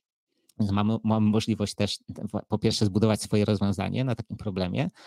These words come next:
Po drugie, jesteśmy w stanie zobaczyć, jak to, na ile to rozwiązanie jest dobre versus tego, co robi, co robi konkurencja. No i to jest, e, to jest bardzo duża motywacja, żeby też, e, usprawniać swoje umiejętności, żeby też być coraz lepszym, budować coraz lepsze rozwiązania.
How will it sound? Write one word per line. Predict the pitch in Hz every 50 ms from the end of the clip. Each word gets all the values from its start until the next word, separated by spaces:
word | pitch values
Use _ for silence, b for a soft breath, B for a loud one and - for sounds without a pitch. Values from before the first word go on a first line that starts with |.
| B B B B -
Po | - 101
drugie, | 104 113 120
jesteśmy | 123 113 - 123 - - 113
w |
stanie | - - 113 117 107
zobaczyć, | 110 101 110 107 - 120 - -
jak | 113 -
to, | - - 101
na | 101 107 104
ile | 107 107 104 107
to | 104 -
rozwiązanie | 104 104 101 107 95 101 98 101
jest | 98 98 95
dobre | 110 107 90 90 80 - - - _ -
versus | 98 104 - - 110 -
tego, | - 104 92 98 -
co | - 107
robi, | 95 101 95 90 98 98 101 98
co | - - 101
robi | 98 92 -
konkurencja. | - 104 101 - 101 104 95 90 - - 80 87 - B B B B B B -
No | 101
i | 104 104
to | - 113
jest, | 113 113 107 - - - 113
e, | 104 104 101 101 101 104 101 -
to | - 110
jest | 107 98
bardzo | 101 104 98 107 98
duża | 92 98 101
motywacja, | 95 95 98 - - 101 104 98 - - 104 101
żeby | 95 104 87 95
też, | - - 98 - - - -
e, | 101 95 95 95 95 90 _ _ _ _ _ _ -
usprawniać | - - - 113 110 101 110 101
swoje | - - 110 104
umiejętności, | 101 104 104 101 - 107 101 - - - - 98
żeby | 107 90 90
też | - 101 87
być | 95 -
coraz | - - - 95 - -
lepszym, | 104 98 - - - 101
budować | 90 101 92 98 92 90 -
coraz | - - 101 98 - -
lepsze | 98 - - -
rozwiązania. | 101 95 - 98 95 87 95 98 95 95 98 113 139